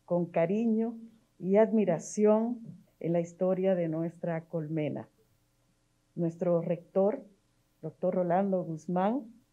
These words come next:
y nuestro vicerrector académico, doctor José Félix, la acompañan como testigos especiales de esta magna ocasión.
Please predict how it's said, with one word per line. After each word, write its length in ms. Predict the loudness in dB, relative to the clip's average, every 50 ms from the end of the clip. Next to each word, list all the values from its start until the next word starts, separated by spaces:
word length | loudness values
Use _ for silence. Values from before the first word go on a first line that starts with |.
| _ _ _ _ _ _ _ _ _ _ _ _
y 120 | 0 2 4
nuestro 260 | 4 4 6 6 4
vicerrector 680 | 4 4 2 2 2 4 4 2 0 0 -2 -2 -2
académico, 760 | -2 -4 -4 -4 -2 -2 0 0 0 -2 -2 -4 -8 -12 -12 -14 _ _ _ _ _ _ _
doctor 360 | -4 -4 -2 2 4 4 4
José 300 | 4 2 0 0 0 -2
Félix, 560 | 0 2 2 2 4 2 0 -4 -6 -12 -20 _ _ _ _ _ _ _ _ _ _ _ _
la 140 | 2 4 4
acompañan 840 | 4 6 4 2 2 4 4 4 6 6 4 2 0 -2 -4 -4 -6 -10 -16 _ _ _ _
como 200 | -2 -2 0 0
testigos 760 | 0 -2 -4 -4 -2 -2 0 4 6 4 4 4 0 -6 -18 -20 _ -12
especiales 1000 | -12 -12 -8 -8 -8 -8 -6 -6 -2 0 2 2 2 0 -2 -4 -8 -10 -18 _ _ _ _ _ _ _ _ _ _
de 140 | -4 -4 -4
esta 240 | -2 0 0 0
magna 400 | 0 0 0 0 -2 -2 -2 -2
ocasión. 640 | -4 -4 -6 -8 -8 -8 -10 -10 -8 -8 -8 -10